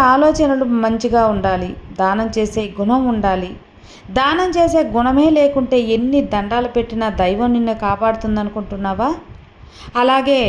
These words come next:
దైవం నిన్ను నీకు అనుగ్రహాలు ఇచ్చి కోరికలు తీర్చేస్తుందంటావా?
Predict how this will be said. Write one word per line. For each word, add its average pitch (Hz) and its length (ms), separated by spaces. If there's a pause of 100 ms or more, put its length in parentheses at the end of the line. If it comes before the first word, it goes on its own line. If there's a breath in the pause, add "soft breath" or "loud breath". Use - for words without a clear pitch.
(340)
దైవం 247 340
నిన్ను 240 240
నీకు 233 260 (160)
అనుగ్రహాలు 214 580
ఇచ్చి 208 160 (120)
కోరికలు 214 480
తీర్చేస్తుందంటావా? 202 1000